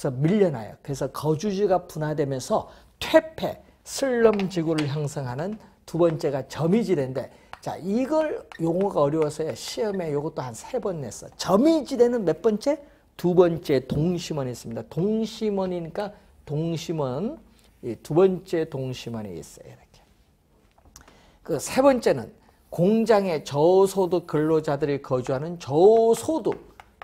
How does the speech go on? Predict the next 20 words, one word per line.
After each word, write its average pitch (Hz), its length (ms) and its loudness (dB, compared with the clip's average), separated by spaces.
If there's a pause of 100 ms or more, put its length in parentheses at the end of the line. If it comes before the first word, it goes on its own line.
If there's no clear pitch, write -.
주택 - 600 -8
지역이 139 280 -4
나오고, 127 500 -4 (280)
네 139 200 4
번째는 226 580 4 (140)
중상층 233 1200 -2
이상이 175 500 -6
거주하는 151 720 -2 (380)
고소득 156 800 2
주택 - 460 -8
지역, - 220 -10 (360)
다섯 - 460 2
번째는 226 640 2
교외에 175 800 4 (520)
통근자들이 185 1080 0
거주하는 135 640 -4
통근자 156 760 -6
지역이 120 480 -10
이렇게 143 280 -6
나와요. - 300 -18